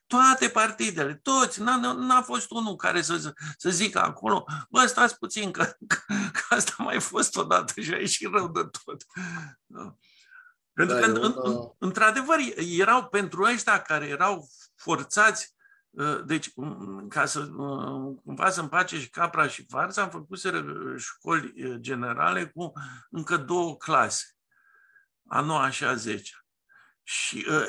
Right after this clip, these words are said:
Speaker 1: eventual, după aia puteau să mai treacă la liceu, dar nu mai puteau să treacă la liceu și știau ei și ei foarte bine că locurile erau ocupate. Da?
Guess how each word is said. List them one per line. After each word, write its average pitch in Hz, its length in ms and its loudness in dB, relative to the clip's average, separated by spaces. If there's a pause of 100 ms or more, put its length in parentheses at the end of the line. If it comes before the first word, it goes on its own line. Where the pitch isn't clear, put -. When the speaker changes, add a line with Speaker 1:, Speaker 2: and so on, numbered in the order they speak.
(220)
Speaker 1:
eventual, 156 500 2
după 170 200 0
aia 175 140 4
puteau 165 280 -4
să 165 140 -4
mai 160 160 2
treacă 160 340 0
la 151 140 2
liceu, 156 280 -4
dar 151 140 2
nu 240 60 -4
mai 233 200 2
puteau 107 320 -8
să 98 140 -8
treacă 113 340 -4
la 113 160 -6
liceu 117 300 -8
și 160 100 -4
știau 180 280 -2
ei 170 100 -4
și 143 140 -8
ei 160 80 -4
foarte 151 340 -4
bine 170 280 -8
că 151 100 -6
locurile 165 500 -4
erau 160 440 0 (400)
ocupate. 143 640 -4
Da? - 220 -4